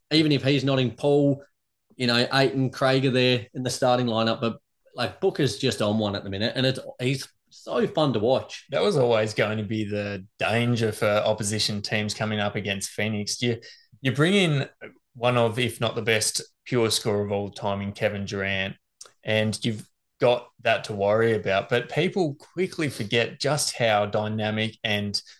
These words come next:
Speaker 1: Yeah.
Speaker 2: hot of a scorer Devin Booker can be on his day.
Speaker 1: A man's logging minutes, though, forty-four and a half
Speaker 2: Oh,
Speaker 1: minutes
Speaker 2: they're
Speaker 1: today.
Speaker 2: gonna be burnt out.
Speaker 1: Oof.
Speaker 2: They will be burnt out very soon if they don't dial those back a little bit. But, um,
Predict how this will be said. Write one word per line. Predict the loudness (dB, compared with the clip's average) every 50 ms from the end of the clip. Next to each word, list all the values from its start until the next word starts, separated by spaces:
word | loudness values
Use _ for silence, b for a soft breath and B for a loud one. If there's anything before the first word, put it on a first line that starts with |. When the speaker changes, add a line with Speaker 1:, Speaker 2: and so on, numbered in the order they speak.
| B B B _
Speaker 1:
Yeah. | -4 0 4
Speaker 2:
hot | 4 4 4 4 2
of | 2 2 2
a | 2
scorer | 2 0 0 0 2 2 4 2 2 0 -2
Devin | -2 -2 -2 0 0 -2 -2
Booker | -2 -2 -2 -2 -2
can | -2 -2 -4 -2
be | 0 0 0 0
on | 0 0
his | -2 -2 -4 -6 -2
day. | 0 2 2 4 2 2 0 -2 -6 b b b b _ -4
Speaker 1:
A |
man's | 0 2 2 2 2 2
logging | 2 2 2 2 0 0
minutes, | 0 0 0 0 0 0
though, | 0 0 0
forty-four | 0 0 0 2 2 2 2 2 2 4 4
and | 4 4
a | 6
half | 6 4 4 4
Speaker 2:
Oh, | 4
Speaker 1:
minutes | 4 4 4 4 4 2 2 4
Speaker 2:
they're | 4 4 6
Speaker 1:
today. | 6 4 4
Speaker 2:
gonna | 4 2 2
be | 2
burnt | 2 4 4 2 2 0 2
out. | 2 2 2 2 -2 -2
Speaker 1:
Oof. | -2
Speaker 2:
They | 0 2 2 2 2
will | 0 0 -2 -2
be | -2 -4 -6 -4 -2
burnt | -2 -2 0 0 0 2
out | 2 2 2 2
very | 0 0 0 0
soon | 0 0 -2 -2 -2 -2
if | -2 0
they | 0 0
don't | 0 -2 -4 -4
dial | -2 -2 0 0 0
those | -2 -2 -4 -4 -2
back | -2 -2 -2 -4
a | -6 -6
little | -6 -4 -4
bit. | -4 -4 -6 -2 0
But, | 0 0 0 -2 0 2
um, | 4 4 4 2 0 -4